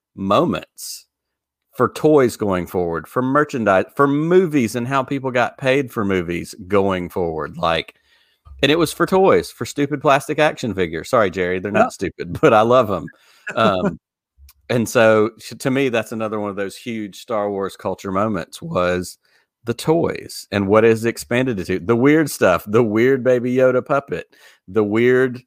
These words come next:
Speaker 1: Darth Vader head nightlight that's hanging out behind my shoulder that's on a metal spring and a bobblehead with, like, a weird brain top on it. Like,
Speaker 2: <laughs>
Speaker 1: weird Star Wars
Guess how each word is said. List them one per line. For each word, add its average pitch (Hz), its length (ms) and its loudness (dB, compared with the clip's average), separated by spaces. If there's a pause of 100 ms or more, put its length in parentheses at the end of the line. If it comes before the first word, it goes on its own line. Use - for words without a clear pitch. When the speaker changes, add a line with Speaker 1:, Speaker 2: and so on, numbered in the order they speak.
(400)
Speaker 1:
Darth 123 280 -2
Vader 123 320 -6
head 131 220 -8
nightlight 107 580 -6
that's - 160 -20
hanging 107 260 -8
out 110 220 -6
behind 110 340 0
my 113 120 4
shoulder 117 400 4
that's 87 200 -2
on 101 140 4
a 98 40 4
metal 104 220 4
spring 110 340 0
and 107 80 2
a 107 40 0
bobblehead 98 600 2
with, 85 140 -8
like, 92 160 2
a 98 60 -4
weird 98 320 2
brain 110 340 2
top - 320 -4
on 85 160 -6
it. 85 140 -6
Like, 85 300 0 (240)
Speaker 2:
<laughs> - 200 -18
Speaker 1:
weird 139 380 4
Star 170 360 6
Wars 185 460 4